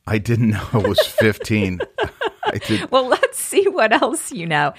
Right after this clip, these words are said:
Speaker 1: Okay.
Speaker 2: Guess what it's time for? Let's have a little pop quiz. We haven't done this in a while.
Speaker 1: Oh, you want me to quiz you?
Speaker 2: <laughs> No, I have a question for you.
Speaker 1: Okay.
Speaker 2: All right. So we just said that Big Bend is the fifteenth largest national park. Could you tell us, Matt, what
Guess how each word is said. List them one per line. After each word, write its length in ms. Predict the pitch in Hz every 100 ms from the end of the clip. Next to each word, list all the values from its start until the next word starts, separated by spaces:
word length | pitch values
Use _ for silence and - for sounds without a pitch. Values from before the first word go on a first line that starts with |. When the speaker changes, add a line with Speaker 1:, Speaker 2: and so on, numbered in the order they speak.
| -
Speaker 1:
Okay. 260 | 104 113
Speaker 2:
Guess 200 | 247 180
what 120 | 440
it's 160 | 392 -
time 240 | 220 220 254
for? 180 | 165
Let's 220 | 156 220 -
have 140 | 311
a 40 | 302
little 220 | 185 180
pop 360 | - 180 170 -
quiz. 320 | 165 139 165
We 80 | 175
haven't 260 | 185 202
done 160 | 151 143
this 180 | - -
in 60 |
a 60 | 143
while. 380 | 123 113 85 - _ - - _ _
Speaker 1:
Oh, 220 | 113 104 - -
you 160 | 101
want 100 | 104
me 40 | 113
to 80 | -
quiz 340 | - 110 143
you? 180 | 196 254 370
Speaker 2:
<laughs> 40 | - 480 262
No, 160 | 233
I 160 | 185 220
have 200 | 240 233
a 60 |
question 500 | 208 294 196 - 190
for 160 | 202 190
you. 220 | 170 160
Speaker 1:
Okay. 480 | - - 120 120 233 - - - -
Speaker 2:
All 120 | 175
right. 180 | 165 -
So 120 | 202
we 140 | 196
just 260 | 185 240 -
said 240 | - 180
that 160 | 160 143
Big 180 | 160 160
Bend 220 | 151 143
is 160 | 139 -
the 140 | 139
fifteenth 680 | - 247 247 - 226 196 185
largest 640 | 160 151 156 151 - 143 - -
national 600 | 147 120 143 147 113 -
park. 320 | - 131 - - - - _
Could 200 | 233 185
you 80 | -
tell 260 | - 202
us, 160 | 233 -
Matt, 380 | 226 220 226 226 170
what 320 | 151 165